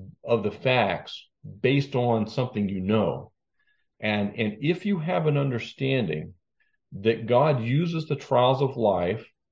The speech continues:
which everybody has 'em, it's not saying he makes 'em happen to you, it's just they do, they happen. But if you have an understanding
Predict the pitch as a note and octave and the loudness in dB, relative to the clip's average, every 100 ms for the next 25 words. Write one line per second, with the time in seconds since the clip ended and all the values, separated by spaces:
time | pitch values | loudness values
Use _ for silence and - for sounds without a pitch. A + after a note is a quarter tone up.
0 | _ - G2+ G2+ A2+ C#3 C#3 C#3 D#3+ C#3 | _ -10 -6 2 4 4 4 4 4 4
1 | G#2+ F2 F2 F2 A2 A2 - B2 A#2 G#2 | 2 2 -2 -4 -2 -2 0 0 0 2
2 | G#2+ A2+ A#2 A#2 A2+ G#2 G2+ G#2+ A2 G2+ | 2 0 -2 0 0 -2 -4 -4 -2 -2
3 | - A#2+ G#2 - - _ _ _ _ _ | -4 -2 -2 -4 -18 _ _ _ _ _
4 | _ G2+ G#2 C3 A2+ F2+ G2+ B2 F2+ F2 | _ 0 2 2 0 0 0 0 -2 -8
5 | - _ _ _ _ A2 G2+ F#2 D#2+ G2+ | -12 _ _ _ _ 0 0 -2 -4 0
6 | A#2+ C3 D3 D3 - E3 C#3+ F2+ F2 | 0 2 0 -2 -4 -2 0 -2 -4